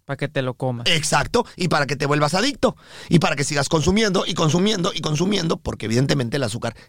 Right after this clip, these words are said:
Speaker 2: es deliciosa.
Speaker 1: Y
Speaker 2: Entonces,
Speaker 1: adictiva.
Speaker 2: y adictiva. Entonces, ¿usted entiende esto? Si llev-, si nosotros nos pusiéramos al término del día a sumar la cantidad de azúcar que usted consumió durante el día, es escandaloso. Ahora, ¿cómo sé, Rorris?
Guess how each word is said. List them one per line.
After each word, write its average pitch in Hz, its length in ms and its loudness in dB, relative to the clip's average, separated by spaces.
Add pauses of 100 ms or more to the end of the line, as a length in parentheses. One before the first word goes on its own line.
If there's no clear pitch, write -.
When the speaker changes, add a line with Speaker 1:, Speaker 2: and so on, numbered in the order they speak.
Speaker 2:
es 110 200 0
deliciosa. - 920 -4 (240)
Speaker 1:
Y 160 100 0
Speaker 2:
Entonces, 151 540 4
Speaker 1:
adictiva. 135 80 -8
Speaker 2:
y 135 40 -2
adictiva. 117 420 -6 (220)
Entonces, 147 260 2
¿usted 285 200 0
entiende 208 420 2
esto? - 280 -2 (420)
Si 190 200 0
llev-, 180 280 2
si 190 140 -2
nosotros 240 440 0
nos 170 120 0
pusiéramos 175 500 -2
al 127 140 -2
término 180 300 -2
del 127 160 0
día 151 220 4
a 120 40 0
sumar 135 320 0
la 147 60 2
cantidad 123 360 0
de 156 60 2
azúcar 139 320 0
que 113 60 -10
usted 135 220 -4
consumió 123 420 -2
durante 135 300 0
el 120 80 -2
día, 143 220 0
es 160 360 -2
escandaloso. 127 680 -2 (240)
Ahora, 147 280 4 (160)
¿cómo 254 300 6
sé, 233 260 2
Rorris? 131 600 0